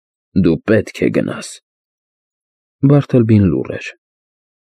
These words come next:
Այժմ ես անսահման վստահությամբ էի լցված այս մարդու ազնվության հանդեպ։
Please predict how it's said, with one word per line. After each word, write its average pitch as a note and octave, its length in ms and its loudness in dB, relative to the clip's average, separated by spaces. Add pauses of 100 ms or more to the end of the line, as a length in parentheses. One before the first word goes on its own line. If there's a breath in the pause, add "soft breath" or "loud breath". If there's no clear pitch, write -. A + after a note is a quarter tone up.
(540)
Այժմ C#3+ 340 4
ես A2 200 4 (120)
անսահման G2 600 2
վստահությամբ F#2 720 -2
էի B1 100 0
լցված C#2+ 480 -2
այս D2+ 240 -2
մարդու D2+ 400 -4
ազնվության E2 680 -4
հանդեպ։ - 460 -10